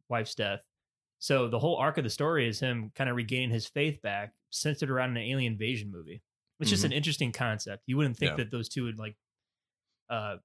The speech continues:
Speaker 1: marry each other so well. It's,
Speaker 2: Mm-hmm.
Speaker 1: I mean, the whole, the whole, his whole arc is, uh,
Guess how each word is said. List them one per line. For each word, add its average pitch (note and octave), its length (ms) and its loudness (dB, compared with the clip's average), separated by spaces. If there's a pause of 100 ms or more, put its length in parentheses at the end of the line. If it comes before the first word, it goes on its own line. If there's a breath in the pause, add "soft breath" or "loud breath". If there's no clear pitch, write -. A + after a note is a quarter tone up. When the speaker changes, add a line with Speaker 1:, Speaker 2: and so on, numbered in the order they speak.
Speaker 1:
marry C3 380 4
each A2 180 0
other A2+ 160 -2
so G#2 180 -8
well. F#2+ 320 -12 (960)
It's, F2+ 240 2
Speaker 2:
Mm-hmm. - 120 -14 (880)
Speaker 1:
I - 40 -2
mean, C#3 100 2
the A#2+ 100 4
whole, D#3 320 2
the B2+ 180 0
whole, D#3+ 240 4
his D3+ 160 4
whole G3 180 2
arc C3 320 2
is, A2+ 340 0
uh, G#2 380 0